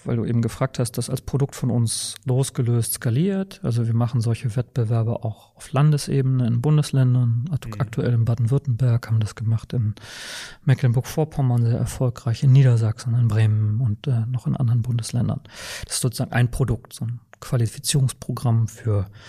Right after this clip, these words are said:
Speaker 1: in Niedersachsen heißt es die Kreativmacher, nicht die
Speaker 2: Mhm.
Speaker 1: Andersmacher, sondern die
Speaker 2: Ja.
Speaker 1: Kreativmacher.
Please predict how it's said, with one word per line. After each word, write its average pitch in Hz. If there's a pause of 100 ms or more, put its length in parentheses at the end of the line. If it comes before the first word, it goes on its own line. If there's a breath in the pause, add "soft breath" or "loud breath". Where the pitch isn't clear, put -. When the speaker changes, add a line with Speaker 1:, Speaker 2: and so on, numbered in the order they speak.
(720 loud breath)
Speaker 1:
in 175
Niedersachsen 143
heißt 127
es -
die 131
Kreativmacher, 139 (500 loud breath)
nicht 113
die 107
Speaker 2:
Mhm. 113
Speaker 1:
Andersmacher, 123
sondern 107
die -
Speaker 2:
Ja. -
Speaker 1:
Kreativmacher. 127